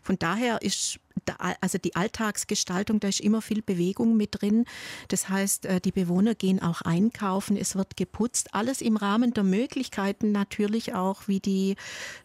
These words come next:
Demenz vielleicht voranschreitet. Aber, äh, es, äh, zeigt sich auch, dass viele Menschen hier länger mobil sind als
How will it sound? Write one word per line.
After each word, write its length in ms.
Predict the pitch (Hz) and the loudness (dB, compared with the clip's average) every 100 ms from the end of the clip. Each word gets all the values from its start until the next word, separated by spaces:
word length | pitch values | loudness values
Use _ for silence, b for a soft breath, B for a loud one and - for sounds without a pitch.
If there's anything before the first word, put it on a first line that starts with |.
| - | -4
Demenz 360 | 196 175 196 - | 0 2 2 0
vielleicht 340 | 208 185 185 | 0 0 -2
voranschreitet. 1040 | - 180 175 202 - - 185 208 226 - | -4 0 2 2 0 -2 -2 0 -2 -4
Aber, 540 | 185 190 202 196 202 - | -4 -2 0 0 0 -2
äh, 320 | 196 190 190 - | -2 0 -2 -4
es, 380 | 196 - - - _ _ - | -4 -2 -4 -6 _ _ -8
äh, 320 | - 196 196 - | -4 -2 -2 -6
zeigt 480 | - - 185 220 - | -6 -2 0 -2 -4
sich 240 | - - | -6 -4
auch, 240 | 202 220 233 | -2 -2 -4
dass 300 | - 196 - | -2 -2 -2
viele 420 | - - 214 233 | -2 0 2 4
Menschen 640 | 208 180 180 226 - 254 262 B B B | 4 4 4 2 2 2 0 B B B
hier 280 | - 220 | 0 2
länger 520 | 226 185 180 220 269 277 | 2 2 4 2 2 4
mobil 600 | 240 220 - 196 208 240 | 4 4 0 0 0 0
sind 600 | - 226 220 233 - - | 0 2 4 2 0 -6
als 540 | 185 185 196 - - | -2 0 0 -2 -4